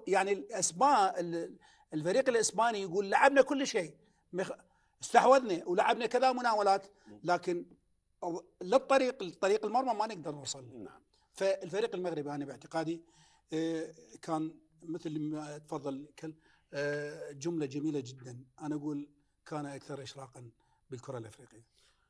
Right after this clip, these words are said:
Speaker 2: آه، نعيم، كيف تقرا هالمجموعه؟ بس سؤال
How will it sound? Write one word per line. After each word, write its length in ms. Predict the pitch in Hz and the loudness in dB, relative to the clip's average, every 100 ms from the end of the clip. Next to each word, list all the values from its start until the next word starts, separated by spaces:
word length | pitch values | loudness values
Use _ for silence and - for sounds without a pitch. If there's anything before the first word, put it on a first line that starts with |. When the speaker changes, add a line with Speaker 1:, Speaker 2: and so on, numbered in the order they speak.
| _ 117 | _ -18
Speaker 2:
آه، 220 | 117 117 | -16 -14
نعيم، 380 | 120 120 143 101 - _ - | -8 -6 -6 -10 -16 _ -12
كيف 220 | 147 135 | -10 -10
تقرا 340 | 156 139 143 | -10 -8 -6
هالمجموعه؟ 400 | 139 139 120 139 | -6 -6 -8 -8
بس 240 | 120 120 - | -8 -8 -6
سؤال 240 | 147 131 | -2 -2